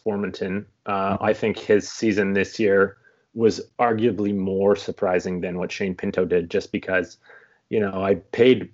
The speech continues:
Speaker 1: I had paid close attention to Formenton in, in the junior ranks, and it was, you know, s-, the, the story of speed to burn, but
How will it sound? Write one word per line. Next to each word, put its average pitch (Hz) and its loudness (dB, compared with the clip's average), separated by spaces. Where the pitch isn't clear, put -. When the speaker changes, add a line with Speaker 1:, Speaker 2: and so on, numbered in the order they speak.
Speaker 1:
I 104 4
had 101 0
paid 147 -2
close 113 2
attention 101 -10
to 95 -2
Formenton 95 -6
in, 101 -6
in 98 -4
the 95 -2
junior 101 0
ranks, 98 -4
and 101 -4
it 95 -4
was, 95 0
you 101 2
know, 92 -2
s-, - -8
the, 110 -6
the 113 4
story 107 6
of 98 4
speed 113 -2
to 101 2
burn, 95 0
but 95 -4